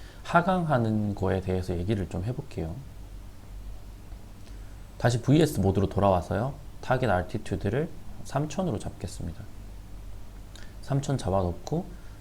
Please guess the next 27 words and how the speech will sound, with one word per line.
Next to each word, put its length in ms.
브이에스 360
모드로 400
내려가실 520
때는 300
역시 320
옆에 280
있는 200
레버 240
돌려가지고 760
내가 500
이제 120
하강 300
속도를 500
지정을 340
해주면 320
돼요. 180
근데 480
파워를 720
조금 320
빼줘야 340
됩니다. 400
파워를 400
빼주지 380
않고 720
디센트 400
레이스를 440
높여버리면 800